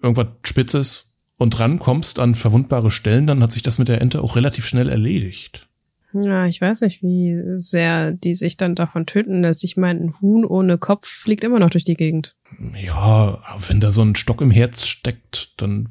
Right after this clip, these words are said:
Speaker 1: passiert da nicht mehr so viel, denke ich mal.
Speaker 2: Weiß ich nicht. Ich weiß auch nicht, ob du so einfach bis zum Herzen <laughs> durchdringen kannst.
Speaker 1: Die haben doch kein, kein hartes Skelett oder so, die haben doch ganz weiche Knochen, wahrscheinlich auch, wenn sie elefantengroß sind. Du musst halt irgendwie rankommen und das biologische Wissen haben, dass du ungefähr weißt, wo das Herz von so einer Ente ist.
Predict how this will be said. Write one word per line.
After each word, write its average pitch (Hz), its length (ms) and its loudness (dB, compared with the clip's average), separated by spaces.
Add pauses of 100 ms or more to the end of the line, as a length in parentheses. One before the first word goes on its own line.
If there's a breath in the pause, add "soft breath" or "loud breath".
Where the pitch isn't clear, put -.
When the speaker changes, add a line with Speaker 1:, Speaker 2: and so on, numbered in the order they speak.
(140)
Speaker 1:
passiert 113 300 0
da 127 60 2
nicht 107 200 0
mehr 107 100 2
so 107 140 -2
viel, 110 200 0
denke 101 220 -4
ich - 100 -12
mal. 113 220 -6 (380)
Speaker 2:
Weiß 233 340 -8
ich - 140 -10
nicht. 151 200 -8
Ich - 80 -8
weiß 208 160 2
auch 208 80 0
nicht, 202 140 2
ob 190 80 -6
du 202 100 -2
so 190 160 0
einfach 185 400 -2
bis - 200 0
zum 196 180 0
Herzen 185 380 0
<laughs> - 20 0
durchdringen 196 540 2
kannst. - 640 -2 (520)
Speaker 1:
Die - 80 -4
haben 107 100 4
doch 117 140 2
kein, 113 420 4
kein 101 240 2
hartes 117 320 0
Skelett 113 360 -2
oder 123 120 0
so, 107 120 -2
die 110 80 0
haben 110 80 4
doch 113 120 2
ganz 113 200 0
weiche 113 220 -2
Knochen, 120 360 -2
wahrscheinlich 107 400 0
auch, 107 140 -4
wenn 110 140 2
sie 107 100 -2
elefantengroß 113 720 -4
sind. 104 300 -2 (280 soft breath)
Du 101 60 -8
musst 123 160 2
halt 160 120 2
irgendwie 143 220 2
rankommen 123 460 2
und 117 420 2
das 123 220 -2
biologische 120 480 0
Wissen 127 240 2
haben, 117 160 2
dass 113 140 0
du - 80 -2
ungefähr 127 360 2
weißt, 120 240 0
wo 120 60 0
das 110 220 0
Herz 127 200 -2
von 113 140 0
so 110 80 2
einer 110 140 2
Ente 117 240 -2
ist. 113 340 -6